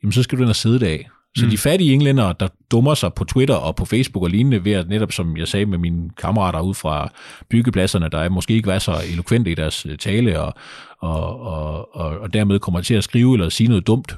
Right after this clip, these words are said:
Speaker 1: på nettet, jamen, de vil jo blive straffet. De vil jo risikere straf, øh, hvis de siger et eller andet dumt om
Speaker 2: Og kan
Speaker 1: det.
Speaker 2: det, og kan det, kan det ske, hvis de skriver det i en, en eller anden debat, og ikke direkte til personen? Altså,
Speaker 1: Hvis
Speaker 2: hvis
Speaker 1: det er en
Speaker 2: du skriver,
Speaker 1: offentlig,
Speaker 2: at,
Speaker 1: hvis det er en
Speaker 2: øh,
Speaker 1: offentlig
Speaker 2: at,
Speaker 1: debat,
Speaker 2: at,
Speaker 1: ja.
Speaker 2: øh,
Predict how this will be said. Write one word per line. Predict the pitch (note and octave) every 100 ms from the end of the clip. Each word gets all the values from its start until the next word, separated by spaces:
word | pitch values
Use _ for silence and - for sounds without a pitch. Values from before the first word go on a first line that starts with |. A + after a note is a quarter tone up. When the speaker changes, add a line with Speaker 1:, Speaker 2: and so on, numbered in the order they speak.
| -
Speaker 1:
på | -
nettet, | F#2+ A#2 A#2+ E2+ -
jamen, | F#2+ F#2 E2 D3
de | D#3
vil | D3
jo | G#2+
blive | F#2+
straffet. | - D2+ F#2+ D#2 - _ _ _ _ _ -
De |
vil | D#3
jo | C#3
risikere | A2 G2+ - G2
straf, | E2+ - F2 - - - _ _
øh, | - E2 E2 D#2+ - - - _
hvis | F#2
de | - F#2+
siger | G#2+ G2
et | G2+ -
eller | F#2 E2
andet | D#2 E2+ - _ _ _ _ _ -
dumt | E2 - - -
om | -
Speaker 2:
Og |
kan | - D3
Speaker 1:
det. | C#3+
Speaker 2:
det, |
og | A2 A2
kan | G#2+ A#2
det, | A2 C3 - _ _ _ _ _ _ _ _
kan | -
det | C3+
ske, | - F3+
hvis | A2+
de | A2+
skriver | - C#3+
det | C3+
i |
en, | A2+
en | C3
eller | C3+ B2+
anden | A2+
debat, | G#2+ A#2+ -
og | A2+
ikke | A#2+
direkte | D#3 A#2 A#2
til | -
personen? | A2+ - C3+ F#2 F#2 _ _ _
Altså, | - B2
Speaker 1:
Hvis | C3
Speaker 2:
hvis | C#3+
Speaker 1:
det |
er |
en | D#3
Speaker 2:
du |
skriver, | -
Speaker 1:
offentlig, | D#3+ A2+
Speaker 2:
at, |
Speaker 1:
hvis |
det | G#2+
er | C3+
en |
Speaker 2:
øh, | E3+
Speaker 1:
offentlig | F3+
Speaker 2:
at, | D3+
Speaker 1:
debat, | B2+ C#3+ - -
Speaker 2:
at, | A#2+
Speaker 1:
ja. | A2+ A2 G#2
Speaker 2:
øh, | G2